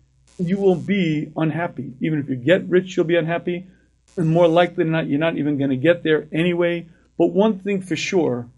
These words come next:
you're destined to be unhappy because you've created this illusion, this image of "I need,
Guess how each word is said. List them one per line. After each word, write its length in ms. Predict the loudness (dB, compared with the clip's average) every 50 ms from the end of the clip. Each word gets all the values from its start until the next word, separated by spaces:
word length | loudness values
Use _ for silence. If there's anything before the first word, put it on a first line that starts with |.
| _ _ _ _ _ 0
you're 200 | 2 2 2 0
destined 640 | -2 -2 2 2 2 2 2 -2 -8 -8 -8 -6 -6
to 60 | -6
be 220 | -4 -4 -6 -4 -4
unhappy 680 | -4 -4 -4 -4 -2 -2 -4 -2 -4 -6 -6 -6 -8 -10 -14 -20 _ _ _ _ _ _ _ _ _ -6
because 320 | -6 -4 -2 -2 -2 -2 0
you've 180 | -2 -4 -6
created 500 | -6 -2 2 4 6 6 6 6 4 4
this 200 | 4 2 0 -2
illusion, 800 | -4 -4 -2 -2 0 0 0 0 -2 0 0 0 0 0 -2 -2
this 200 | -4 -4 -6 -6
image 500 | -4 0 0 2 2 2 0 -2 -2 -4
of 140 | -4 -4 -6 -8 -8 -4
"I 220 | -2 -2 0 0
need, 440 | -2 -4 -4 -6 -6 -6 -6 -8